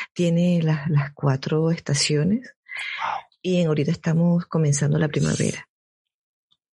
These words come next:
Speaker 2: Perfecto. Y vos, Carla, dime, ¿de dónde sos?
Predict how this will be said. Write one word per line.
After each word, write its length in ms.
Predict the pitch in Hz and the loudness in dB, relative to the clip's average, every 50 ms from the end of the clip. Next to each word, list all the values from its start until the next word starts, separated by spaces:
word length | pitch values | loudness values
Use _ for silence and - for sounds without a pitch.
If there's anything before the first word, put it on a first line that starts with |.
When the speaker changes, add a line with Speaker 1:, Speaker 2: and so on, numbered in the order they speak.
| _ _ _ - - _ _ _ - - - - - - - _ - 139 135 - _ | _ _ _ -20 -20 _ _ _ -18 -18 -12 -12 -12 -12 -12 _ -20 -20 -20 -16 _
Speaker 2:
Perfecto. 760 | - 135 127 117 117 120 120 - - 123 117 - - - - - _ - - _ - | 0 0 0 2 0 -2 -2 0 0 0 0 -2 -2 -6 -6 -6 _ -20 -20 _ -2
Y 360 | 156 143 143 143 - - 135 | 0 0 2 0 -2 -2 -4
vos, 260 | 131 147 170 170 - | -2 -2 -2 -2 -2
Carla, 360 | - 175 151 139 120 110 123 - | -2 0 0 0 0 -2 -4 -6
dime, 380 | - 131 127 139 135 120 117 123 123 | -8 -4 -2 0 0 0 -2 -4 -6
¿de 240 | 117 127 135 127 | -4 -2 0 2
dónde 300 | 127 139 147 151 147 147 | 2 0 0 0 -2 -2
sos? 760 | 139 - - 117 110 - - - - - - - - - - | -2 -2 -2 -2 0 0 2 2 2 2 0 0 -2 -6 -8